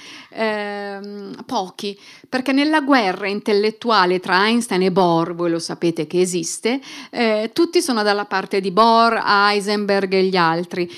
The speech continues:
Di qua, invece, dalla parte di Einstein ci sono pochi, c'è Schrödinger, appunto Louis de Broglie, Planck e, e basta.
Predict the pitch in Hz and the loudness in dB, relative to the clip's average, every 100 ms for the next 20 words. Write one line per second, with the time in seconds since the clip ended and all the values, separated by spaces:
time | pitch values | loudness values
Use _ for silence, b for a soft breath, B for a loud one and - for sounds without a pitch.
0 | B - 320 349 311 202 170 180 202 220 | B 0 0 4 4 6 6 2 0 0
1 | 196 185 190 233 247 208 180 190 175 165 | 2 0 2 0 0 -2 -2 -2 0 -2
2 | 175 196 240 - 269 202 240 214 170 190 | -6 -8 -6 -2 0 0 0 0 -2 -4
3 | 185 175 - - 262 262 262 285 320 330 | -4 -2 -2 0 2 2 2 2 2 2
4 | - - 262 240 208 180 202 262 208 196 | -2 -2 0 2 0 -2 2 4 4 0
5 | 247 202 156 170 190 220 254 B B B | 0 -2 -2 -6 -6 -8 -8 B B B
6 | B - 269 175 165 180 - 208 - 196 | B 0 4 4 2 -6 -6 -8 -6 -10
7 | - 190 165 175 175 - - | -6 -6 -6 -10 -12 -12 -12